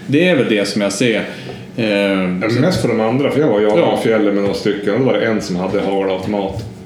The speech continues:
Speaker 2: Och den personen, man såg ju aldrig när den personen hade ett osäkert.
Speaker 1: Nej, precis. Det är det jag menar.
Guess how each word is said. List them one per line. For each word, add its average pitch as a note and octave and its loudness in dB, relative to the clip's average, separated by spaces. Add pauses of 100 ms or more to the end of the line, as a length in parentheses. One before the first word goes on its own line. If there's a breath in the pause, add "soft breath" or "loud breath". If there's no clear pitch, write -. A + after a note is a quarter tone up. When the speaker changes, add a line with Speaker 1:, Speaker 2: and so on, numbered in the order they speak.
Speaker 2:
Och A#2+ 0 (680)
den C#3+ 0
personen, C3+ 0
man B2+ 0
såg C#3+ 2
ju G#2 2
aldrig - 0
när G2+ 0
den B2 0
personen A2+ -2
hade F#2 0
ett F2+ -2
osäkert. F#2+ -4
Speaker 1:
Nej, A#2 2 (120)
precis. G2+ -2 (120)
Det A#2 2
är A#2+ 2
det C3 2
jag A2+ 2
menar. A2+ 0